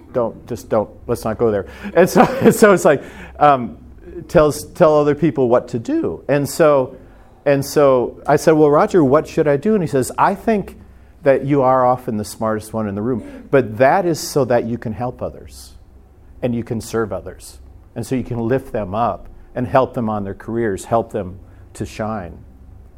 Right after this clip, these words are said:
And I was like, <gasps> "Oh, okay."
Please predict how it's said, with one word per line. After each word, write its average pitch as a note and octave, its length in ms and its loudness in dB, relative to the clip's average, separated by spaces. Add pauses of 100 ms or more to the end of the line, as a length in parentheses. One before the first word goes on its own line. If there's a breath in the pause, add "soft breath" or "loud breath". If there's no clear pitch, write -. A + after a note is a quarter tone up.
(140)
And A#2+ 100 -4
I A2+ 60 0
was A#2 180 -4
like, G#2+ 240 -2
<gasps> - 960 -16
"Oh, G3 380 4
okay." F3 340 -4